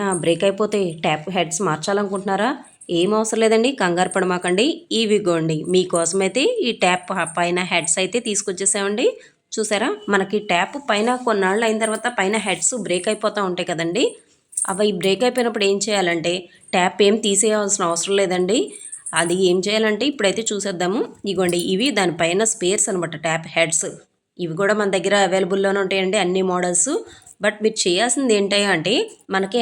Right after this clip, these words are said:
హెడ్స్ పగిలిపోయినప్పుడు లోపల స్ప్రిండిల్ పెట్టే దగ్గర, లోపల ఉన్నాయి చూసారా, దాని దగ్గర అవి ఇరిగిపోయినప్పుడు ఆ పైన హెడ్ అన్నది మీరు ట్యాప్ది ఓపెన్ చేసి తీసుకొచ్చేస్తే, మన దగ్గర ఆ మోడల్ ఏంటన్నది చూసి ట్యాప్ హెడ్ అయితే ఇవ్వటం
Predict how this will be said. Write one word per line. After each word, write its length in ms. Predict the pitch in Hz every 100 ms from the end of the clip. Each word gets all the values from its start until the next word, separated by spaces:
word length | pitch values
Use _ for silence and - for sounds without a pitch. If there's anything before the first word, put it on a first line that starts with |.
| 202
హెడ్స్ 340 | 170 165 - 302 277
పగిలిపోయినప్పుడు 720 | 185 160 214 226 208 170 180 208
లోపల 300 | 165 165 214 214
స్ప్రిండిల్ 360 | - 185 185 220 220
పెట్టే 220 | 160 185 170
దగ్గర, 180 | 151 185 240
లోపల 240 | 170 170 208
ఉన్నాయి 180 | 185 180
చూసారా, 320 | 175 175 214 - - _ _ 175
దాని 180 | 185 175
దగ్గర 220 | 160 165 240
అవి 140 | 190 202 180
ఇరిగిపోయినప్పుడు 680 | 170 220 226 196 165 175 220 392 - _ _
ఆ 100 | 185 190 -
పైన 220 | 175 254 247
హెడ్ 220 | 202 185 233
అన్నది 300 | 233 214 254 233
మీరు 160 | 202 190
ట్యాప్ది 340 | 170 170 226 202
ఓపెన్ 240 | 185 180 202
చేసి 160 | 220 - 180
తీసుకొచ్చేస్తే, 720 | 170 - 170 165 156 156 208 466 - _ _
మన 140 | 190 185
దగ్గర 220 | 165 202 240
ఆ 40 | 185
మోడల్ 300 | 170 202 226
ఏంటన్నది 500 | 208 208 202 202 190 185
చూసి 200 | 190 294 294
ట్యాప్ 240 | 175 170 180
హెడ్ 200 | 175 156 185
అయితే 160 | 185 233
ఇవ్వటం 240 | 180 185